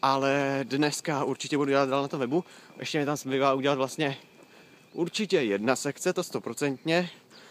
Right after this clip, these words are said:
To je taková sekce, kde třeba budou tapety a kde budou třeba různý takovýhle ty detaily a takovýhle.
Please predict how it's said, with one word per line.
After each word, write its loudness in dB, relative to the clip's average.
To -6
je -2
taková 2
sekce, -2
kde 0
třeba 0
budou 0
tapety 0
a 2
kde -2
budou 2
třeba 0
různý -4
takovýhle -4
ty -4
detaily 2
a 2
takovýhle. -2